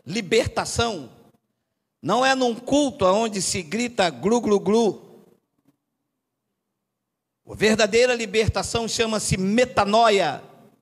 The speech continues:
é aqui dentro, na mente. Você pode abrir a Bíblia para o crente,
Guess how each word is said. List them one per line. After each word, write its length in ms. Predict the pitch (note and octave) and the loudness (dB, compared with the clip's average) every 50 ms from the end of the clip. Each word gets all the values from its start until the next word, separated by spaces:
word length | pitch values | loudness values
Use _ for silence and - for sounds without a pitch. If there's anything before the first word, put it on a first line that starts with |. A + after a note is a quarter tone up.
| _ _ - | _ _ -6
é 140 | - D#3+ F3+ | -4 -2 -2
aqui 240 | F#3 - - G#3+ G3 | -2 -2 -6 -6 -2
dentro, 360 | F3 G#3 G#3+ G#3 - F3 E3 | 0 -2 -2 -2 -4 -6 -4
na 120 | F#3 F#3+ | -4 -2
mente. 440 | F#3 F3 F3+ F#3 F3 - - - - - - - - _ - _ _ _ _ _ _ _ _ _ _ _ _ _ _ _ _ _ _ _ _ _ _ _ _ - | -2 -2 -4 -4 -4 -8 -12 -12 -14 -20 -20 -20 -20 _ -20 _ _ _ _ _ _ _ _ _ _ _ _ _ _ _ _ _ _ _ _ _ _ _ _ -6
Você 240 | - - - C4 | -4 0 0 0
pode 360 | B3+ C4 B3+ C4+ D4 C#4+ B3 B3 | 0 2 2 2 4 4 2 2
abrir 440 | G#3 F#3 A3 B3+ C4 B3 A#3 A#3 - - | 0 0 -2 0 0 0 0 0 0 0
a 100 | F3+ E3+ | 0 0
Bíblia 720 | C#3+ D3 A3+ B3+ C4+ C4+ A3+ G3+ F3+ E3+ D3+ C#3+ - - - | 0 -2 -2 -2 0 -2 -2 -2 -2 -2 -2 -4 -6 -6 -2
para 200 | F3 G3 G3+ G#3+ | 0 0 2 0
o 80 | G3+ | 0
crente, 600 | - - G#3+ A#3 A#3+ G#3+ - - - D3+ C3 G#2+ | 0 0 0 0 0 0 -4 -6 -6 -8 -8 -10